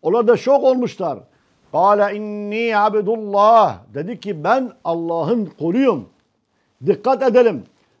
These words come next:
Burada İsa peygamber haşa "Ben Allah'ım" dememiştir. "Ben Allah'ın oğluyum" dememiştir. Dedi ki, "Ben Allah'ın kuluyum." اَتَانِيَ الْكِتَابَ. Yani ileride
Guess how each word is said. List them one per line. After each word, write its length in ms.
Burada 340
İsa 200
peygamber 560
haşa 680
"Ben 200
Allah'ım" 540
dememiştir. 580
"Ben 280
Allah'ın 420
oğluyum" 600
dememiştir. 640
Dedi 340
ki, 240
"Ben 160
Allah'ın 440
kuluyum." 400
اَتَانِيَ 680
الْكِتَابَ. 520
Yani 260
ileride 760